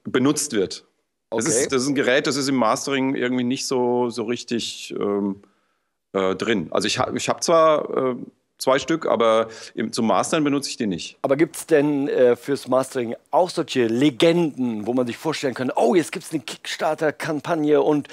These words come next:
Speaker 2: wir bauen jetzt wieder ein Fairchild“ oder so?
Speaker 1: Ähm, äh, ja, ne, gibt es ja auch.
Speaker 2: Gibt's, ne?
Speaker 1: Also es gibt, äh, ähm,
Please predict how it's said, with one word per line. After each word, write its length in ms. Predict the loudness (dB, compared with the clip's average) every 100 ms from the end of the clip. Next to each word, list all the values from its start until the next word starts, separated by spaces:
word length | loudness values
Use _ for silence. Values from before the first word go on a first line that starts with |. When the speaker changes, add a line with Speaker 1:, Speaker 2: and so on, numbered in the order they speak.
| -10 0
Speaker 2:
wir 160 | 2
bauen 260 | 4 4 2
jetzt 160 | -2
wieder 160 | 0 0
ein 80 | 0
Fairchild“ 680 | -4 -6 -6 -8 -10 -12 -20
oder 260 | -20 -20
so? 100 | _ _ _ _ _ _ 0
Speaker 1:
Ähm, 800 | 4 4 4 2 0 -2 -2 0
äh, 40 |
ja, 160 | 2 2
ne, 200 | 0 -2
gibt 220 | -4 -2
es 140 | -2
ja 120 | 0 2
auch. 240 | 2 2
Speaker 2:
Gibt's, 280 | 0 -2 -4
ne? 80 | -2
Speaker 1:
Also 140 | 0
es 120 | -2
gibt, 220 | -6 -4 2
äh, 420 | 4 6 6 4
ähm, 680 | 2 0 0 0 -2 -2